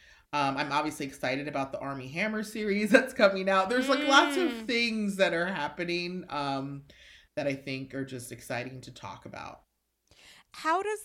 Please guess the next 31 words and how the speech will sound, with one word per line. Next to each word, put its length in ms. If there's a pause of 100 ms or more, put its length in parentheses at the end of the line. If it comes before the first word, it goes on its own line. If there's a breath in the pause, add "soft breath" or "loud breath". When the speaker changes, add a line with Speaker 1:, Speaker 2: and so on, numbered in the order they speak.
Speaker 2:
the 80
Bravo 500
universe 1120 (160)
fit 560
inside 720
of 180
that? 320 (460 loud breath)
Speaker 1:
Well, 80
that's 260
the 60
thing. 320
Like, 260
pop, 500
Bravo 440
is 200
such 220
a 80
huge 420
<laughs> 0
part 260
of 140
pop 300
culture. 380
It's 180
impossible 920
not 280
to 80
talk 280
about 300
Bravo 400
because 460